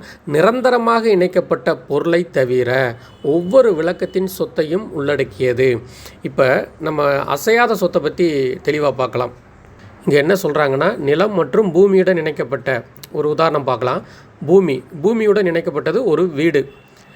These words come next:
அந்த வீட்டுல நிரந்தரமாக இணைக்கப்பட்ட கதவு, ஜன்னல் இந்த மாதிரி ஐட்டங்களும், அந்த வீடும், செவுரு எல்லாமே அந்த வீடும், அதற்காக போடப்பட்ட போர்வெல் குழியும், இது வந்து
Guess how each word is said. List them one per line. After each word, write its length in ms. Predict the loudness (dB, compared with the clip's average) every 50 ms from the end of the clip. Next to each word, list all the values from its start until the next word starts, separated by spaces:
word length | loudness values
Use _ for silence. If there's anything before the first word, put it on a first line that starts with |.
| -20 -16 -6
அந்த 200 | -2 2 4 4
வீட்டுல 680 | 4 4 0 0 0 0 2 4 4 4 2 0 -4 -8
நிரந்தரமாக 760 | -4 -2 0 2 2 2 2 2 2 2 2 2 2 2 4
இணைக்கப்பட்ட 680 | 4 4 4 2 2 0 0 0 0 0 0 -2 0
கதவு, 540 | 0 -2 -2 0 0 0 0 0 -2 -2 -2
ஜன்னல் 560 | -2 0 0 0 0 0 -2 0 -2 -2 -6 -8 -14 -12 -8
இந்த 160 | -4 -2 0
மாதிரி 280 | 0 2 2 2 0
ஐட்டங்களும், 500 | 0 0 -2 0 0 2 2 0 0 -2 -6 -12 -20 -20 -20 -18 -8 -4
அந்த 220 | -4 -2 0 -2
வீடும், 600 | 0 2 4 6 6 6 4 2 2 0 -2 -6 -8 -18 -20 -20 -20 -12 -4 -2
செவுரு 480 | -2 0 0 0 0 0 0 -2 -4 -10 -12 -6
எல்லாமே 440 | -6 -2 0 0 0 2 2 0
அந்த 180 | 0 0 -2 -2
வீடும், 440 | -2 -2 -2 0 0 0 -2 -2 -6 -10 -20 -20 -20 -12 -4
அதற்காக 640 | -2 2 2 2 0 0 0 2 2 4 2 2
போடப்பட்ட 540 | 0 2 2 2 2 2 -2 -2 0 0 -2
போர்வெல் 540 | -2 0 2 4 4 4 4 2 2 0 -4 -8 -20 _ _ _ _ _ _ _ _ _ _ _ _ -4
குழியும், 520 | -2 -2 0 0 2 2 4 4 2 0 -2 -12 -20 -20 _ _ -16 -6
இது 160 | -2 0 2 4
வந்து 340 | 4 4 2 0 -2 -4